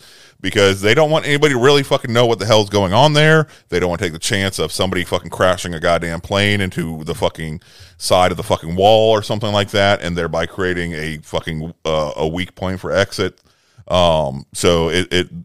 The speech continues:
uh, a no-fly zone does make sense in that, in that aspect. Now, they're, they're not gonna be able to get that helicopter very far out of the fucking city before they're intercepted,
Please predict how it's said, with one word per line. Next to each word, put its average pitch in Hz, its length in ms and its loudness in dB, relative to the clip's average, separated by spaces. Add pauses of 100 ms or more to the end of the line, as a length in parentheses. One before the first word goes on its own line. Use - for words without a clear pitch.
(120)
uh, 90 260 2
a 87 160 4
no-fly 90 500 2
zone 85 380 -6
does 82 240 -2
make - 240 -10
sense - 260 -8
in 69 80 -12
that, 64 300 -12
in 78 260 -6
that 80 220 0
aspect. - 500 -10
Now, 85 140 -2
they're, 101 260 4
they're 101 160 -4
not 107 160 4
gonna 110 100 -4
be 110 60 2
able 104 100 2
to 95 40 -12
get 107 80 0
that 101 100 -2
helicopter 98 420 2
very 90 280 -2
far 131 580 4
out 82 200 0
of 80 60 -8
the - 60 -16
fucking 82 300 -10
city 80 280 -8
before 85 500 -4
they're 82 160 -6
intercepted, 76 640 -10